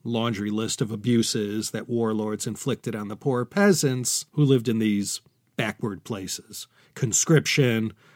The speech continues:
oppressive taxation, you know, the usual stuff. But this is where our story takes place, way out west in these once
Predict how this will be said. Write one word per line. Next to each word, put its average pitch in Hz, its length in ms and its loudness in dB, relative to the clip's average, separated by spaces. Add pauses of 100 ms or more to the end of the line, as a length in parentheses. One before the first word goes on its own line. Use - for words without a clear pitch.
oppressive 135 500 2
taxation, 113 1040 0 (500)
you 196 120 4
know, 98 180 -2
the 110 100 0
usual 113 400 2
stuff. - 640 -8 (1000)
But 175 120 2
this 247 160 6
is 202 140 4
where 220 220 8
our 202 100 8
story 170 420 6
takes 151 360 4
place, - 600 -6 (140)
way 202 720 10
out 170 400 2
west 123 580 2
in 113 100 -2
these 113 440 -2
once 117 680 0